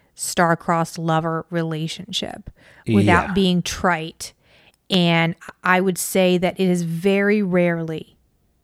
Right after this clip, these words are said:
Speaker 1: if ever, done well. And this is one of the instances where I think that it is.
Speaker 2: I,
Speaker 1: In
Speaker 2: I
Speaker 1: a
Speaker 2: would
Speaker 1: way
Speaker 2: agree with
Speaker 1: that,
Speaker 2: that.
Speaker 1: that I can, that I can get into it, and it makes me think about the characters. It makes me think about the relationships I've had in my life and relationships of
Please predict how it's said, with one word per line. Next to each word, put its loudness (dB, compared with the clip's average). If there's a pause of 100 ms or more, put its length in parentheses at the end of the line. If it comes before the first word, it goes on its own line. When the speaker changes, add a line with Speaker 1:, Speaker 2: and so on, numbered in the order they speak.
(300)
Speaker 1:
if -2
ever, 2
done 2
well. -4 (840)
And 2
this 0
is -2
one 2
of 0
the -2
instances -2
where -2
I 0
think -6
that -6
it -8
is. -12 (280)
Speaker 2:
I, 0
Speaker 1:
In 10
Speaker 2:
I 10
Speaker 1:
a 10
Speaker 2:
would 8
Speaker 1:
way 8
Speaker 2:
agree 8
with 6
Speaker 1:
that, 6
Speaker 2:
that. -4
Speaker 1:
that 4
I 6
can, -6
that 4
I 6
can -2
get -2
into 0
it, 4
and 0
it -2
makes 0
me 4
think -6 (420)
about 2
the -6
characters. 0
It 0
makes 0
me 2
think 0
about 2 (380)
the -14 (120)
relationships 0
I've 0
had 0
in 0
my 4
life -2
and -4
relationships 0
of -10